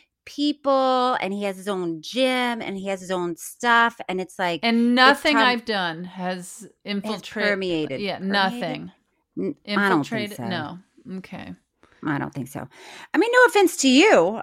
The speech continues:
Speaker 1: I mean
Speaker 2: Well, of course it's offensive. Of course it's offensive.
Speaker 1: <laughs>
Speaker 2: I,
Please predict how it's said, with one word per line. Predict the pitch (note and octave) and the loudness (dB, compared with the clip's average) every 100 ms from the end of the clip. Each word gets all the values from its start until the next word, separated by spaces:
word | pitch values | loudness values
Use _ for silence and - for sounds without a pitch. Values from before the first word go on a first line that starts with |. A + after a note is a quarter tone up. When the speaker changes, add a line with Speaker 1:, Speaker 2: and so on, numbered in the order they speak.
| - | -4
Speaker 1:
I | G#3+ | -2
mean | A3 G#3+ G3+ G3+ | -2 -2 -4 -4
Speaker 2:
Well, | F4 G#4+ A3+ F#3+ | 2 6 6 4
of | G3+ - | 0 -8
course | - E4+ G#4+ - | -6 -4 -4 -10
it's | F3+ - | -12 -10
offensive. | D#3+ - D#3+ D#3+ E3+ D3 - - _ _ - | -10 -8 -8 -10 -12 -12 -14 -20 _ _ -4
Of | A#3+ A#3 | -4 -4
course | - - D4+ D#4+ D#4+ | -12 0 2 4 2
it's | F#3+ G3 | 0 -6
offensive. | F3+ F3+ E3 E3 D#3+ - - - | -8 -8 -8 -10 -14 -14 -20 -14
Speaker 1:
<laughs> | - - | -14 -2
Speaker 2:
I, | A3 C4 F4 | 4 4 4